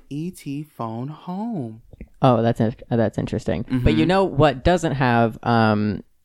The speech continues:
Speaker 2: a realistic, mm, what's it called?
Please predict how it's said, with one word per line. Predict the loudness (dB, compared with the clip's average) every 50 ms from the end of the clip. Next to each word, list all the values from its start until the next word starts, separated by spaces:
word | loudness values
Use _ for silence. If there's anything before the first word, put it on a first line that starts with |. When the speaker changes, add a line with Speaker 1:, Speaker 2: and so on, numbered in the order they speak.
| 0 4
Speaker 2:
a | 6 8 8 8 6
realistic, | 6 6 6 6 6 6 4 2 2 0 0 2 4 4 2 0 -6 -16 -20 -20 -20 _ _ _ _ -20 -20 -20 -20 -20 -20 -20 -14 -10
mm, | -6 -6 -4 -4 -2 -2 -2 -2 -4 -4 -4 -4 -4 -4 -6 -6 -4
what's | -4 -4 -4
it | -6 -8
called? | -6 -4 -4 -4 -4 -4 -6